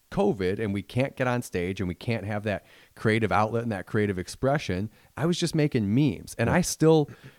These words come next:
Speaker 1: this will be an interesting part of the conversation too, because why I think what you did is c-,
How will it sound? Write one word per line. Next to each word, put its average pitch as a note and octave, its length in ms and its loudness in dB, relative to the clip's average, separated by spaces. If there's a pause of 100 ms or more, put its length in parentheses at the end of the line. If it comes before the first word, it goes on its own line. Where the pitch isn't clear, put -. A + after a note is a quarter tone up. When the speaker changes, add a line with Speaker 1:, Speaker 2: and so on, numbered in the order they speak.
(140)
Speaker 1:
this C#3+ 220 6
will E3+ 80 4
be D3+ 100 8
an C#3+ 60 8
interesting B2+ 320 2
part A#2 140 2
of A2 40 2
the G#2 60 0
conversation F#2+ 500 -2
too, G#2 180 0
because F2 320 -2
why F#2+ 260 4
I F#2+ 140 2
think G2+ 240 0
what F#2 120 -2
you G2 140 2
did F2+ 160 2
is F2+ 100 0
c-, - 60 -12